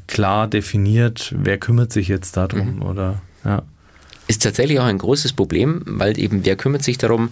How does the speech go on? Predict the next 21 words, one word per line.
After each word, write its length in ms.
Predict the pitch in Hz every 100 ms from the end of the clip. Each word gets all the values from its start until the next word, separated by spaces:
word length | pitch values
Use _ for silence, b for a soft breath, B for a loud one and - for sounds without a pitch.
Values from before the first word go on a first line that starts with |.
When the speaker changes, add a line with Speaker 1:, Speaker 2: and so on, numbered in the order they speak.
| B B B B -
Speaker 2:
das 180 | - 101
eigentliche 340 | 71 104 110 110
Problem 420 | 110 110 95 - -
ist. 320 | - 101 98
Speaker 1:
Mhm. 100 | 92
Speaker 2:
Wenn 80 | 101
man 80 |
sagt, 260 | 95 104 -
der 120 | 92
Allgemeinarzt 560 | 101 98 90 123 131 -
hat 100 | -
die 60 |
Lotsenfunktion, 920 | 95 92 117 127 131 127 - 127 131 131 B B B B B -
dann, 380 | 95 92 92 92
ähm, 480 | 92 95 95 87 95
wird 160 | 104
mal 180 | 107 95
postulieren, 520 | - 104 - 95 110
dass 260 | 101 92 -
jeder 380 | 85 98 110 87
allgemein 720 | 101 - 87 87 101 104 -